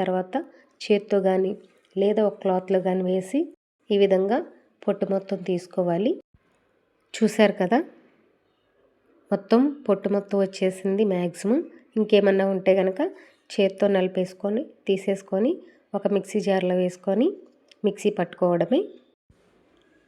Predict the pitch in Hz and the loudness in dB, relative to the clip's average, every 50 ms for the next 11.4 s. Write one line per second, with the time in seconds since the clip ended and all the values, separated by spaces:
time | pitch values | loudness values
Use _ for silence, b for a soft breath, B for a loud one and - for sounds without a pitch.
0 | - 220 214 214 - - 220 - - 185 190 - 196 196 190 185 180 - - 196 | 2 2 2 2 0 -6 -4 -2 -2 -4 0 2 2 2 2 0 -4 -2 2 2
1 | 254 359 415 - - - _ _ - 180 - 196 190 190 190 185 - 208 208 - | 4 4 2 -2 -10 -20 _ _ -10 -4 -2 0 0 0 0 0 -2 -2 -2 -2
2 | - - 208 196 190 190 190 285 339 427 427 - - _ _ _ _ _ _ _ | -6 -2 -2 0 0 0 0 0 0 0 -2 -6 -18 _ _ _ _ _ _ _
3 | _ _ _ _ _ _ _ - - - 196 196 - - - 196 185 185 185 185 | _ _ _ _ _ _ _ -10 -4 -4 -4 -4 -2 0 4 4 4 4 2 2
4 | 180 185 185 214 294 381 - - - - - 196 180 185 180 175 180 180 185 220 | 0 0 0 0 0 0 -2 -6 -6 0 2 2 4 4 4 2 2 0 0 0
5 | 302 415 - - - _ _ - 226 220 226 214 214 208 202 185 185 185 185 180 | -2 -2 -4 -10 -20 _ _ 2 4 6 6 6 4 2 0 0 -2 -2 0 -2
6 | 185 180 - 262 311 381 - - - _ - - 190 180 175 170 190 202 202 190 | -2 -2 -2 -2 -2 -2 -4 -12 -20 _ -4 -2 -2 0 2 2 4 4 4 4
7 | 185 185 185 190 180 180 185 185 180 185 196 254 415 - - - - _ _ _ | 2 0 0 -2 -2 -2 -2 -4 -2 0 2 0 0 0 -4 -16 -20 _ _ _
8 | _ _ - - - - - 226 220 214 208 196 196 190 180 185 190 190 202 262 | _ _ -20 -20 -12 -2 2 4 6 6 6 6 4 4 4 2 0 2 0 -2
9 | 262 - 208 190 185 190 202 185 180 180 214 214 - 190 180 175 175 180 - - | -2 0 0 0 2 2 2 0 2 2 0 2 2 0 0 0 -2 -4 -6 -8
10 | 185 180 - - 196 208 226 - 202 - - 185 175 175 - 170 - 175 170 - | -10 -10 -8 -6 -4 -4 -2 -2 -4 -6 -6 -8 -10 -8 -8 -8 -8 -8 -10 -10
11 | - - 175 165 165 165 220 330 | -8 -8 -6 -4 -2 0 0 0